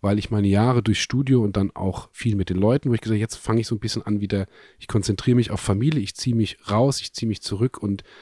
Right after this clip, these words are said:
Emotion ist, wird für mich ein bisschen privater und ein bisschen seltener. Und wenn du dann natürlich eine Kim hast, die das Ding raus hat, wo du sagst, okay,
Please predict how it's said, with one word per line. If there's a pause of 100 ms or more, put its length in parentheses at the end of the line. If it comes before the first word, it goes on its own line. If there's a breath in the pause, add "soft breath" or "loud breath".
(140 loud breath)
Emotion
ist,
wird
für
mich
ein
bisschen
privater (960 soft breath)
und
ein
bisschen
seltener.
Und (400 loud breath)
wenn
du
dann
natürlich
eine
Kim
hast,
die
das
Ding
raus
hat,
wo
du
sagst,
okay,